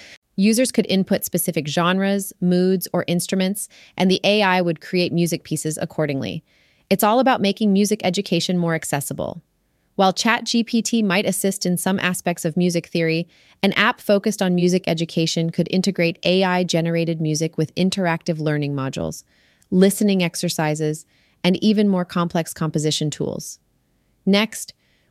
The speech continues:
we have the Generative Art History and Appreciation app. This app would use A I to generate art pieces in the style of various historical periods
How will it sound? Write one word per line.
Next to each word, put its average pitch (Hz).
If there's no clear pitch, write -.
we 208
have 202
the 190
Generative 196
Art 165
History 165
and 165
Appreciation 156
app. 82
This 202
app 208
would 185
use 175
A 175
I 175
to 180
generate 165
art 180
pieces 156
in -
the 165
style 185
of 160
various 170
historical 165
periods 175